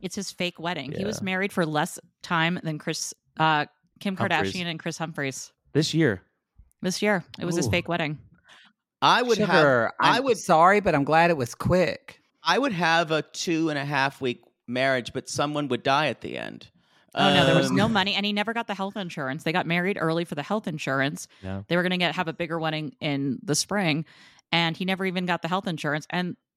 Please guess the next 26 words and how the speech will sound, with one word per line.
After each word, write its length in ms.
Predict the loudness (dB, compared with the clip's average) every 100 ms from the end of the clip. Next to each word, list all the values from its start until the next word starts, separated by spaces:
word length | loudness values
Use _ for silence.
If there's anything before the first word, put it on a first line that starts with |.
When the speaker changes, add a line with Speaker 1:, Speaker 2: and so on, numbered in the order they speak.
| _ -2
Speaker 1:
really, 280 | 0 0 2
the 120 | 0
worst 300 | 0 -2 -2
part 200 | -4 0
was, 260 | -2 -2 -4
since 300 | -6 -4 -4
they 120 | -2
hadn't 280 | -2 -4 -2
lived 240 | -2 -2
in 120 | -4 -6
the 60 |
state 340 | -4 -2 -2 -2
long 200 | -2 0
enough, 320 | 0 -2 -8 _ _ _ _ _
they 140 | -2 0
had 160 | 0
to 60 | 0
wait 220 | -2 -2
ninety 300 | -4 -4 -4
days 300 | -4 -4 -4
to, 100 | -6
like, 200 | -4 -4 -4
divorce. 380 | -6 -2 -2 -2
They 80 | -4
couldn't 200 | 2 2
just, 220 | 2 -2